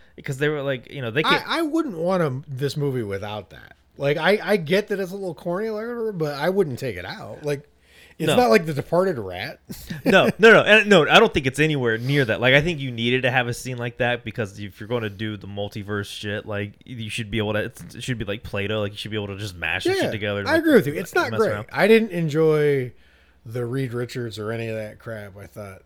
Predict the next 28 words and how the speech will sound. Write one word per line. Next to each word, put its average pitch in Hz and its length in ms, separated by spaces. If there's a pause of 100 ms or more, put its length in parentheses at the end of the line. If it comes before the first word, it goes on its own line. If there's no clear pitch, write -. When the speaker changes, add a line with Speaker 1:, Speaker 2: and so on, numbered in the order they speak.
Speaker 2:
that 110 220
took, 143 260
that 165 240
kinda 190 200
took 156 180
me 123 80
out 113 160
of 104 40
the 98 60
movie, 107 220
Speaker 1:
It - 20
was 202 100
actually 311 280
Speaker 2:
actually. - 80 (120)
Speaker 1:
after, 254 440
so 160 340
it 175 60
was 196 160
a 175 40
big 143 220
Speaker 2:
Because, 226 260
Speaker 1:
reveal. 135 140
Speaker 2:
it's 190 80
because 262 240
they 254 100
were 240 140
revealed, 208 400
like, 156 200